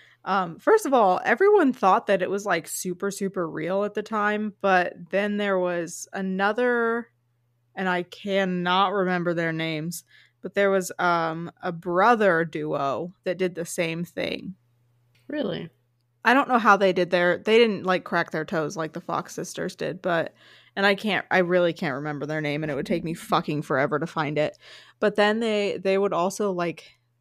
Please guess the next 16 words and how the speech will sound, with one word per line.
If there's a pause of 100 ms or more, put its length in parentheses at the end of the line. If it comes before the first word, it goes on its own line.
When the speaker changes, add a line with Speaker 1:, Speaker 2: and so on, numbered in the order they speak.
(200)
Speaker 1:
other
people
would
put
on
these
fake
seances, (460)
and
I've
heard (160)
that, (300)
like,
stories
of,
um,